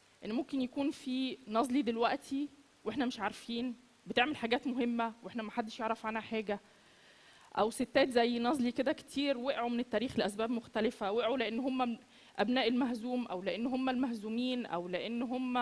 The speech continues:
آه، بيعملوا حاجة المجتمع معترض عنها، عليها، فبي-، بيوقعها من الحسابات، بيشطبها شط، أو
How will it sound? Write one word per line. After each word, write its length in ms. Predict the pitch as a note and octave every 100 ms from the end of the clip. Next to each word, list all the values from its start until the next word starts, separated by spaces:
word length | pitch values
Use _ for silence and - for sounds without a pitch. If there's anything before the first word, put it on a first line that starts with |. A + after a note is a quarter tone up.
| A#3 A3 A3+ - - - - - - - - -
آه، 680 | - F3+ F3 E3+ E3+ E3 - - - -
بيعملوا 460 | G#3 A#3 C#4 F4
حاجة 560 | F4+ C4 D4 C#4 C4+ C4 - - - - -
المجتمع 520 | A3+ A3+ - C4+ B3
معترض 480 | A3+ G3+ B3+ B3+ A3
عنها، 420 | F#3 D4+ C#4+ B3+
عليها، 540 | - E3+ G3 D4+ C#4+
فبي-، 560 | C#4+ - G3 G3 G3 F#3+
بيوقعها 680 | F#3 A3 G#3+ - C4+ A#3+ A3
من 120 | A3
الحسابات، 520 | A#3+ A#3 G#3 G#3 A3+ - - -
بيشطبها 560 | F#3+ - - C4 C4 A3+
شط، 240 | - A#3+ - _ _ _ _ - - - - - - - - - -
أو 560 | - C4 D#4+ D#4 D4+